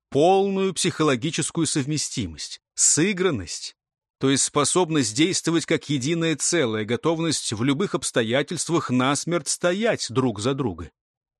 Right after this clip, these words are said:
Эти же качества были присущи и сообществам профессиональных воинов древности,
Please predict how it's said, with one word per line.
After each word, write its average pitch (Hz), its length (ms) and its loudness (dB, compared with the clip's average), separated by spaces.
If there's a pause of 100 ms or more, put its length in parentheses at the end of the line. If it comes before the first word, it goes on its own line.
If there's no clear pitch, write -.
(280)
Эти 117 220 0
же 104 180 -4
качества 156 560 -2
были 202 220 0
присущи 214 560 -2
и 202 140 -4
сообществам 202 760 0
профессиональных 180 880 0
воинов 170 480 0
древности, 117 840 0